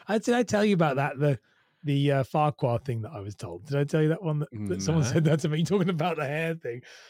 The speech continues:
Speaker 1: So the best thing I had, didn't really know how to respond, actually, <clears throat> was there's this guy, and he was a podcaster, and he was, he'd, he'd followed me on pod-, on my podcast content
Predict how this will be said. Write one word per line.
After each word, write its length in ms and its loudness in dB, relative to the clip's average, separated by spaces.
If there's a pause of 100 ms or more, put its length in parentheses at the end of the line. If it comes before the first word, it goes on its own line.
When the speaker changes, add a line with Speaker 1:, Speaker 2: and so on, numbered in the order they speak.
(120)
Speaker 1:
So 200 -2
the 80 -2
best 300 0
thing 180 2
I 160 4
had, 340 2 (580)
didn't 100 -4
really 80 4
know 100 4
how 60 4
to 100 0
respond, 560 2
actually, 500 -4 (200)
<clears throat> 240 0
was 320 -2 (140)
there's 180 -4
this 160 -6
guy, 480 -2 (760)
and 220 -2
he 260 -4
was 220 -4
a 80 -4
podcaster, 760 -6
and 140 -12
he 80 -12
was, 220 -10 (320)
he'd, 180 -14
he'd 240 -8
followed 300 -2
me 140 -2
on 120 -2
pod-, 240 -4
on 100 -2
my 120 0
podcast 400 -6
content 360 -6